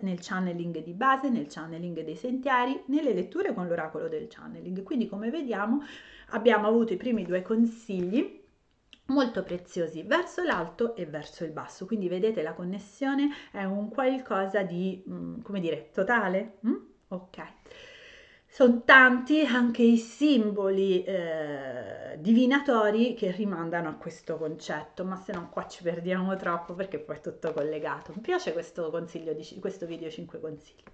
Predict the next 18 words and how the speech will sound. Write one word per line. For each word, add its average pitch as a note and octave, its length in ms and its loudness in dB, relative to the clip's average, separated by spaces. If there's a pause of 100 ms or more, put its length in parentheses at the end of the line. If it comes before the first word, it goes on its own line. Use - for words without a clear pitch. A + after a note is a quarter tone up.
(140)
Terzo E4+ 400 2
consiglio, F3+ 760 0 (580)
custode G3 580 8
della F3 280 0
sfida. F3 720 -8 (680)
Allora, G#3+ 720 6 (340)
questa F#4+ 360 4
carta A3+ 240 -2
è A3+ 40 2
fondamentale, G3 680 -2
ci - 100 -8
dà C4+ 80 0
un A3+ 80 2
consiglio A3 480 4
fondamentale. E3+ 720 -6
Quando G4+ 340 2
si A3+ 220 -2
canalizza, E3+ 1000 -2